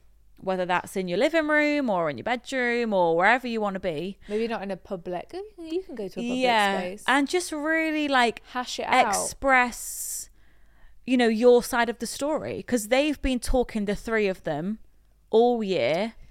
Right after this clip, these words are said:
Speaker 1: about, "Oh, fuck." 'Cause like they said,
Speaker 2: And
Speaker 1: they were
Speaker 2: you
Speaker 1: like,
Speaker 2: know
Speaker 1: "We didn't even think to invite you. We didn't, you weren't even on our radar." They
Speaker 2: Right.
Speaker 1: didn't even think to
Speaker 2: Right.
Speaker 1: invite you. They've really made the narrative for themselves
Speaker 2: In
Speaker 1: that you are no
Speaker 2: hundred percent.
Speaker 1: longer a part of this group. And you've been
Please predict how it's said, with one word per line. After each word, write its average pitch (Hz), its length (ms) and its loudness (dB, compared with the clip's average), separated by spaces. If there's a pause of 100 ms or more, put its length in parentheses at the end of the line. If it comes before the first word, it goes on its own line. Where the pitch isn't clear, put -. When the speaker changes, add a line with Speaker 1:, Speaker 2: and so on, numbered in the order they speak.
(280)
Speaker 1:
about, 196 220 2
"Oh, 226 260 0
fuck." - 240 -2
'Cause - 180 -2
like 349 180 4
they 285 80 -2
said, 330 160 6
Speaker 2:
And 269 80 6
Speaker 1:
they 254 40 8
were 240 60 6
Speaker 2:
you 233 40 4
Speaker 1:
like, 226 160 6
Speaker 2:
know 311 60 4
Speaker 1:
"We 311 100 2
didn't 302 200 0
even 262 240 0
think 311 520 -2
to - 160 -2
invite 196 420 0
you. 156 200 -2
We 180 80 0
didn't, 240 180 -4
you 262 180 0
weren't 294 160 0
even 226 180 -2
on 208 60 0
our 185 200 0
radar." 208 600 4
They - 40 -2
Speaker 2:
Right. 214 60 0
Speaker 1:
didn't 247 140 -2
even 226 240 -2
think 240 580 -6
to 208 60 -2
Speaker 2:
Right. 202 180 2
Speaker 1:
invite 202 280 2
you. 175 80 -4 (380)
They've 254 280 4
really 254 560 4 (280)
made 226 440 2
the 214 60 -2
narrative 214 480 2
for - 120 -6
themselves 190 800 2
Speaker 2:
In 190 120 -12 (160)
Speaker 1:
that 208 180 4
you 240 320 2
are 214 100 8
no 208 140 4
Speaker 2:
hundred 214 40 8
percent. 214 100 6
Speaker 1:
longer 208 300 2
a 185 40 0
part 202 280 0
of 185 120 -6
this 190 220 -4
group. 190 340 -2
And 208 160 0
you've 285 380 -2
been 185 300 -6